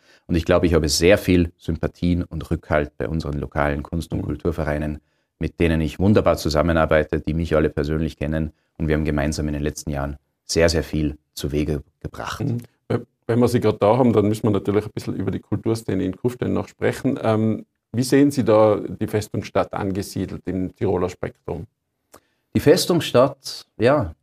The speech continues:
Speaker 1: hat ein bisschen ein unabhängiges Dasein irgendwie. Es gibt vielleicht zu wenig Zusammenschau.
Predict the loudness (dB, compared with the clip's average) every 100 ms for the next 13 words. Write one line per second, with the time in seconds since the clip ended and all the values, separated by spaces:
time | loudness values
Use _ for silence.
0 | _ _ _ -6 0 0 0 -4 -2 -4
1 | -2 -6 -2 0 2 0 -4 -4 -4 -4
2 | -6 -6 -2 -2 -2 -4 -4 -6 -6 -2
3 | -4 0 -2 0 -2 -2 _ -2 0 4
4 | 4 4 0 -4 0 2 4 2 0 0
5 | 0